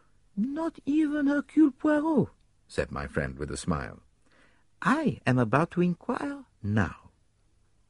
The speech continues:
I had to prove my point to you first.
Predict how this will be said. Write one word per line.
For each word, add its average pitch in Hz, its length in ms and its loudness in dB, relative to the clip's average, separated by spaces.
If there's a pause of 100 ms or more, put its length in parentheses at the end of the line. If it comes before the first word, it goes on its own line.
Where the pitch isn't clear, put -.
(680)
I 151 200 6
had 196 360 2
to 208 120 4
prove 208 400 2
my 196 140 8
point 165 580 2
to 170 100 4
you 160 160 4
first. - 540 -8